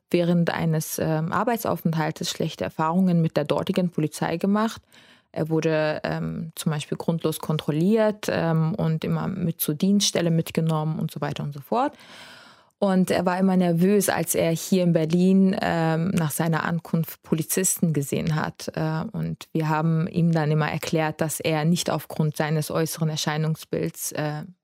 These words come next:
mitgenommen wird. Und als ich dann schließlich, äh,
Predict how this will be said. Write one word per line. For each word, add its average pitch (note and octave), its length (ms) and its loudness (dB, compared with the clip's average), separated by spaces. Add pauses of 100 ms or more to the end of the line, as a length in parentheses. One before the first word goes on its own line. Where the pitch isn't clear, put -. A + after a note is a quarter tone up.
(220)
mitgenommen D3+ 580 -2
wird. - 260 -4 (1000)
Und F3+ 300 2
als F3 260 -2
ich F3+ 120 0
dann F3 180 0
schließlich, F3 560 -2
äh, E3 460 -2